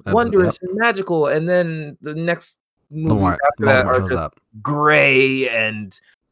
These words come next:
Speaker 2: blue, and there's no color anymore, and it's
Speaker 1: Voldemort,
Speaker 2: not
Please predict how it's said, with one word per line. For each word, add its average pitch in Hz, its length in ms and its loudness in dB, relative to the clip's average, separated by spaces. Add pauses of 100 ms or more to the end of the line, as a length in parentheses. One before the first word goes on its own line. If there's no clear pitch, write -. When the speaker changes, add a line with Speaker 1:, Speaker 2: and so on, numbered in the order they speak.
(140)
Speaker 2:
blue, 139 680 0
and 117 160 -4
there's 120 200 -4
no 180 220 6
color 135 420 4
anymore, 120 640 2
and 98 400 -2 (420)
it's 113 220 -6
Speaker 1:
Voldemort, 131 60 2
Speaker 2:
not 139 240 0